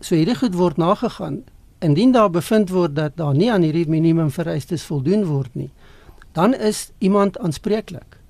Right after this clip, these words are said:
Ehm, gewoonlik sal dit die mees senior persoon in 'n maatskappy wees wat uiteindelik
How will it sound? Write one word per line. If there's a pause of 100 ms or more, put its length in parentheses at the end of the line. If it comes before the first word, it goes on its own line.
(520)
Ehm,
gewoonlik
sal
dit
die
mees
senior
persoon
in
'n
maatskappy
wees
wat
uiteindelik